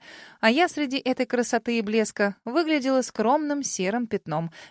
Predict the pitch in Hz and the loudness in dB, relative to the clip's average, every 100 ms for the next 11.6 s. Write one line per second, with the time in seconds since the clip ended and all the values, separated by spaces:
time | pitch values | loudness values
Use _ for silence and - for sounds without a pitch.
0 | - 208 226 214 226 226 339 - 180 160 | -4 -2 2 2 4 4 2 0 -4 -2
1 | - 170 160 175 - 165 147 - _ _ | 0 0 -2 -6 -4 -6 -6 -12 _ _
2 | - - - - 302 302 - - - 285 | -20 -20 -14 2 2 2 -4 -20 0 4
3 | 370 359 247 226 233 233 220 226 262 269 | 4 2 0 2 4 6 4 2 4 4
4 | 233 220 226 208 - 202 202 190 190 190 | 4 4 4 0 -2 -2 0 0 2 4
5 | 302 - 269 269 262 - 254 220 208 190 | 2 2 2 2 2 -2 -2 0 2 4
6 | 254 277 190 220 233 - 196 175 170 196 | 4 2 2 4 2 0 -6 -4 -4 -4
7 | 262 240 190 165 196 190 202 160 - - | 0 0 0 0 -2 -2 -4 -4 -10 -18
8 | 160 - - _ _ _ _ _ _ 311 | -18 -20 -20 _ _ _ _ _ _ -2
9 | 330 294 - 190 180 - 269 311 285 240 | 0 0 -2 -2 -2 2 2 4 0 0
10 | 185 185 302 320 240 190 175 226 240 214 | -2 0 -2 -2 0 0 0 -2 -2 -2
11 | 208 226 220 180 139 | -2 -2 -4 -6 -10